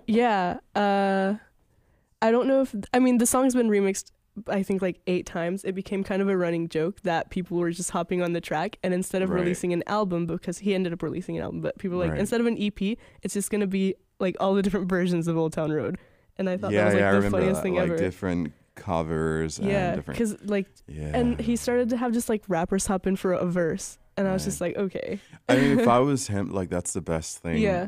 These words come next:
Speaker 2: to happen. Like, you were destined to make
Speaker 1: And he
Speaker 2: millions and
Speaker 1: grew
Speaker 2: be
Speaker 1: his fan
Speaker 2: famous.
Speaker 1: base.
Speaker 2: Yeah. So it's, you know, we have to see and wait what happens.
Speaker 1: Yeah.
Speaker 2: But,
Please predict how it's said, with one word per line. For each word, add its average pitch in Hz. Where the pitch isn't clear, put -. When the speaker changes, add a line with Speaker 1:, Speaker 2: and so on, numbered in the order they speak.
Speaker 2:
to -
happen. 78
Like, 73
you 87
were 78
destined 73
to -
make 78
Speaker 1:
And -
he 240
Speaker 2:
millions 220
and 190
Speaker 1:
grew 196
Speaker 2:
be 196
Speaker 1:
his 190
fan -
Speaker 2:
famous. 226
Speaker 1:
base. 185
Speaker 2:
Yeah. 73
So 82
it's, -
you 120
know, 80
we 85
have 82
to 82
see 78
and 73
wait 73
what 71
happens. 67
Speaker 1:
Yeah. 185
Speaker 2:
But, -